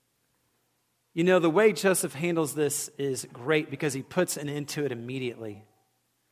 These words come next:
And we see Jesus do the same thing when he's tempted in Matthew chapter four.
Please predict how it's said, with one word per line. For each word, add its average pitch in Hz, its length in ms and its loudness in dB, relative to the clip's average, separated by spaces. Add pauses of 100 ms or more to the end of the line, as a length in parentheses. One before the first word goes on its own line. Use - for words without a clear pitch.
(240)
And 175 120 2
we 202 100 4
see 240 200 2
Jesus 190 520 0
do 170 200 -2
the 143 80 -6
same 156 300 -2
thing 151 200 -2
when 135 120 -4
he's 139 200 -4
tempted 143 520 -2 (240)
in 151 160 -4
Matthew 139 300 0
chapter 139 340 -2
four. 180 320 2